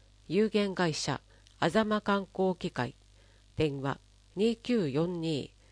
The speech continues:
三七七一。二十三日日曜、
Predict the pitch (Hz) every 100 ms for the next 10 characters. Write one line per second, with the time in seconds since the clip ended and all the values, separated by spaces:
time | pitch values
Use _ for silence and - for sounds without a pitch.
0 | - - - 220 220 226 190 147 131 139
1 | 180 165 - - - - - - - -
2 | - - - - - 226 247 196 151 -
3 | 165 170 151 143 151 - 143 151 - 196
4 | 170 127